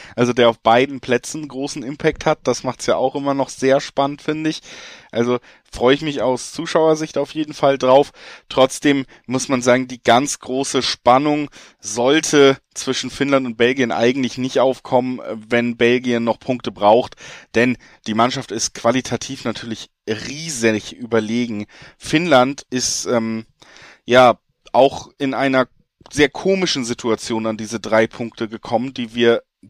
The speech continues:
den Finnen vor dem Spiel gegen Dänemark ja auch nicht zugetraut haben. Und, ähm,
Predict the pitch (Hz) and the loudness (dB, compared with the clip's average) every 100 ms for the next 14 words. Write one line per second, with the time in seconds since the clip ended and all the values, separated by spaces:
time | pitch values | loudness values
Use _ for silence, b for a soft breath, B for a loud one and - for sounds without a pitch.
0 | - 117 113 110 110 - 123 120 - 127 | -8 -6 -4 -6 -10 -8 -6 -4 -6 -2
1 | 123 131 - 131 127 123 120 120 117 113 | 0 0 -4 -6 -4 -6 -2 0 2 0
2 | - 113 117 - 127 120 - 123 117 - | 2 0 0 -4 -8 -8 -10 -12 -12 -4
3 | 110 107 110 101 120 131 B B B B | -4 -2 2 0 0 -12 B B B B
4 | B - 127 120 - 107 117 117 | B -4 -2 -2 -4 -2 0 -2